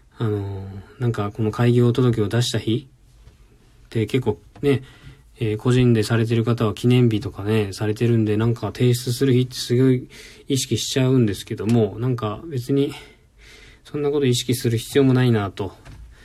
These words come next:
意識しちゃうとね、えっと、どの日を開業日にするっていうところでまず悩んでしまいますんで、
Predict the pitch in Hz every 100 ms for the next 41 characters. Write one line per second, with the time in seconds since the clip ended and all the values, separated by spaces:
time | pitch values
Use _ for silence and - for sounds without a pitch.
0 | - - - 139 131 120 - 117 110 120
1 | 120 - - - - - - 127 - 117
2 | 113 131 131 208 123 - - _ 123 117
3 | 123 117 107 95 120 123 120 - - 104
4 | 101 117 135 120 117 113 104 107 123 131
5 | 113 101 107 98 95 - 95 85 -